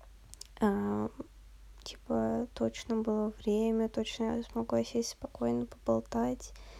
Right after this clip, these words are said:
И, и в итоге, что я перед Новым годом уже вспомнила, что я забыла выложить. Ну, это просто, ну, это какая дырявая башка должна быть, чтобы вот это вот всё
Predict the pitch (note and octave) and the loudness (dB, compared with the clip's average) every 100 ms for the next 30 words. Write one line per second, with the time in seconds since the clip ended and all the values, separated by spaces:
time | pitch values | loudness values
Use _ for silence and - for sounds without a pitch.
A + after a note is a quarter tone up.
0 | - - - - - - - - - - | -16 -18 -18 -18 -18 -18 -18 -12 -10 -10
1 | - A3+ A#3 A3+ A#3 A#3 A#3 - - B3 | -2 2 2 2 0 0 -2 -6 -6 0
2 | A3+ A3+ A3 A#3+ A#3 B3+ B3 A#3 A#3 A3+ | 2 2 2 0 0 0 2 2 2 0
3 | A3+ A3 A3+ A3+ - A#3+ A3+ A3 A3+ A#3 | 2 2 0 -6 -6 0 4 4 4 0
4 | - A#3+ A#3 A3+ A#3 A#3 A#3 A#3+ C4 B3+ | -4 -2 0 0 2 2 4 2 4 4
5 | A#3 A#3 - - B3 A#3+ A#3+ B3 A#3+ - | 4 2 0 -2 4 4 4 0 -6 0
6 | A#3+ - A#3+ A#3 - - - A#3 A#3 A3 | -2 0 0 0 0 -10 2 2 4 2
7 | A3 A3 G#3 G#3+ - - A3 G#3+ G3 - | 4 4 2 -2 -2 -2 0 0 -2 0
8 | A3 G3+ G3+ G3+ - - - A3 - A3 | 0 0 -4 -8 -12 -18 -12 -12 -2 0
9 | A3+ - - A3 A3 - - - A3+ A3+ | 0 -4 -6 -2 -2 -4 -14 -2 -2 -2